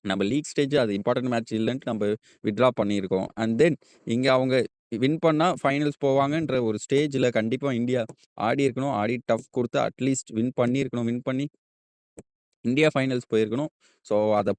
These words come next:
பண்ணல அவங்க. Maybe என்ன ரீசன் தெரியல, பொலிட்டிக்கலா சொல்லலாம். But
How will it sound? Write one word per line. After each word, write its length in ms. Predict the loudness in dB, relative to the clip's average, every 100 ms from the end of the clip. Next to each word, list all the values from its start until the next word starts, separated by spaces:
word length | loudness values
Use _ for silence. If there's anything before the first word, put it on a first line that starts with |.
| -2
பண்ணல 240 | 0 2 2
அவங்க. 480 | 2 2 0 0 0
Maybe 400 | 0 -2 0 -2
என்ன 200 | 0 -2
ரீசன் 400 | -2 -4 -6 -2
தெரியல, 320 | 0 0 0 -4 -6 -18 -2
பொலிட்டிக்கலா 380 | -2 0 0 0
சொல்லலாம். 500 | 0 -2 0 0
But 80 | 0